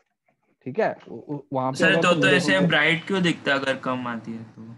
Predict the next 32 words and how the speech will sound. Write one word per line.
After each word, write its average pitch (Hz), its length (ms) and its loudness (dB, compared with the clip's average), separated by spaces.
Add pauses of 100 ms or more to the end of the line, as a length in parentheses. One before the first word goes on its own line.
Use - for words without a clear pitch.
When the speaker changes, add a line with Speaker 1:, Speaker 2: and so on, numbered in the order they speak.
(260)
Speaker 1:
क्योंकि 180 220 0
अंदर 190 260 2
की 208 100 -2
intensity 165 600 -4
बहुत 156 260 -2
हाई 120 140 -6
होती 104 260 -14
है। - 180 -20 (2750)
अंदर 123 280 -4
की 170 120 -4
जो 175 60 0
intensity 135 580 -4
होती 156 220 -2
है 208 40 0
ना 233 60 -4
लाइट 156 300 -2
की, 107 200 -10 (340)
suppose 151 560 0
तुम 170 140 -2
एक 151 160 0
बात 143 260 -2
बताओ, - 320 -14 (320)
तुम्हारे 139 460 -2
कमरे 151 420 0
के 160 100 -4
अंदर 156 200 -2
तुमने 156 440 -4
bulb 147 320 -2
को 165 140 -4
चालू 131 240 -2
कर 113 160 -8
दिया, 101 280 -14